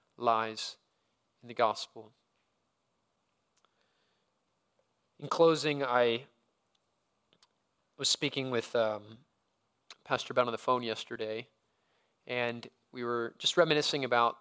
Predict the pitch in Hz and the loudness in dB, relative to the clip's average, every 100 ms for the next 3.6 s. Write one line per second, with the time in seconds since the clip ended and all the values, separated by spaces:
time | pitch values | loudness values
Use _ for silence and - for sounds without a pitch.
0 | _ 127 - - - - 131 123 120 131 | _ -8 -6 -6 -6 -4 -2 -2 -4 -6
1 | - - 120 117 113 117 - - _ _ | -8 -8 -10 -8 -10 -8 -8 -10 _ _
2 | 147 127 123 120 - - - 151 143 147 | -14 -10 -6 -8 -10 -10 -6 0 0 0
3 | 143 127 120 123 120 120 | -4 -6 0 2 2 0